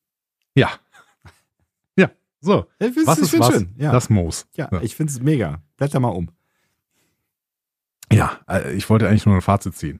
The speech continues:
Speaker 1: Also weniger osmotisches Moos, wie die hier gefunden haben, ist quasi sowas wie der Sherlock Holmes des Waldes, der uns sagt, „Etwas ist hier faul.“
Speaker 2: <laughs> Ja, aber, ähm, äh, Tanny und Rutherford feiern's erstmal, weil sie
Speaker 1: Ja.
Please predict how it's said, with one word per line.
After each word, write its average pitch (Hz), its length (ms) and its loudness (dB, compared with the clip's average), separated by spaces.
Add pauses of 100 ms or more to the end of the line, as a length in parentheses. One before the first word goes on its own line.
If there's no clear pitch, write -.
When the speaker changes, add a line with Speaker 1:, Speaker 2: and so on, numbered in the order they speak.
Speaker 1:
Also 92 220 -2
weniger 117 260 4
osmotisches 107 560 0
Moos, 110 420 2
wie 104 300 0
die 104 220 -2
hier 107 180 2
gefunden 120 320 0
haben, 117 340 4
ist - 240 -8
quasi 101 300 0
sowas 104 280 0
wie 95 40 0
der 92 80 -2
Sherlock 95 300 0
Holmes 104 200 4
des 90 160 -4
Waldes, 92 300 2
der 82 120 0
uns 82 120 -4
sagt, 87 420 -2
„Etwas - 300 -6
ist - 140 -16
hier 87 160 -2
faul.“ - 420 0 (360)
Speaker 2:
<laughs> - 560 0 (1600)
Ja, 85 220 4
aber, 107 460 2
ähm, 101 380 2 (760)
äh, 90 640 0
Tanny 101 240 2
und 80 100 2
Rutherford 98 420 2
feiern's 90 380 0
erstmal, 65 500 -8 (160)
weil 85 240 0
sie 82 340 -2 (180)
Speaker 1:
Ja. 151 160 4